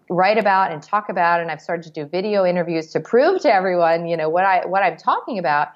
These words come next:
um, you know, with patients and, and program clients, it's so much more incredible than anything that's available to you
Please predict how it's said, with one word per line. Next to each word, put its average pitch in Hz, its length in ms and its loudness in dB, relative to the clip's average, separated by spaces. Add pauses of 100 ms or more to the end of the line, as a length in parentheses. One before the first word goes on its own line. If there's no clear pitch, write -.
(380)
um, 160 500 0
you 190 80 -6
know, 165 120 -2
with 160 180 -2
patients 175 500 -6
and, 156 240 -4
and 156 360 -6
program 156 720 0 (260)
clients, 185 640 2 (800)
it's 240 260 -4
so 262 520 2 (180)
much 208 440 0
more 180 320 0
incredible 196 840 -2 (140)
than 190 320 2 (120)
anything 269 520 2
that's 190 220 0
available 156 500 0
to - 180 -10
you 143 440 0